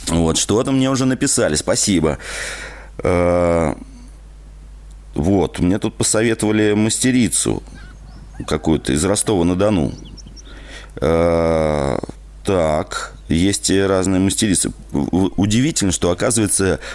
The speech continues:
п-, с деревом очень много работает, э, женщин, девушек. Да, любят, э, вырезать фигурки, разную посуду. Э, я думал, что это такое исключительно мужское занятие.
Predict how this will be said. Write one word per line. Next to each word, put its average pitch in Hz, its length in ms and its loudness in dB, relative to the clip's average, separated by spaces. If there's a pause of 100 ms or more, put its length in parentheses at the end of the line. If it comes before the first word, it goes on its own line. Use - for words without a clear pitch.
(160)
п-, - 120 -4 (240)
с 82 120 0
деревом 110 580 2
очень 107 300 0
много 110 300 2
работает, 107 680 0
э, 101 840 4
женщин, - 580 -2 (140)
девушек. 113 600 0 (120)
Да, 92 300 0
любят, 117 400 0
э, 95 160 4
вырезать 98 600 0 (180)
фигурки, 90 1000 0
разную 92 440 2
посуду. 90 680 0 (380)
Э, 85 360 2
я 90 140 2
думал, 127 240 2
что - 160 0
это 104 140 -2
такое 95 400 2
исключительно 104 500 0
мужское 104 440 2
занятие. 87 560 0